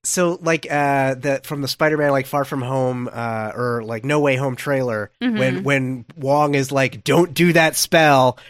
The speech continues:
Speaker 1: and he, like, he's, like, going, he's, like, got his luggage and stuff and going through a portal to leave, you know, be,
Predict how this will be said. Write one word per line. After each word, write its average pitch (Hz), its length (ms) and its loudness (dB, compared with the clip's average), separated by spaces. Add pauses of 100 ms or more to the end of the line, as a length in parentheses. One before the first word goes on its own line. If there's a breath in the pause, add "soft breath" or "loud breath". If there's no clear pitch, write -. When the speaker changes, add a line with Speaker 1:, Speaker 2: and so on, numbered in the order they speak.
Speaker 1:
and 123 100 -2
he, 147 80 2
like, 143 240 0
he's, 131 240 -6
like, 131 240 -2
going, 143 400 2
he's, 131 160 -8
like, 131 160 -4
got 143 160 2
his 139 160 0
luggage 131 380 -2
and 123 100 -6
stuff 127 320 -4
and 117 100 -8
going 127 220 -2
through 131 200 -4
a 120 40 -4
portal 127 340 -4
to 117 80 -6
leave, 117 440 -4
you 113 80 -8
know, 104 80 -8
be, 113 100 -10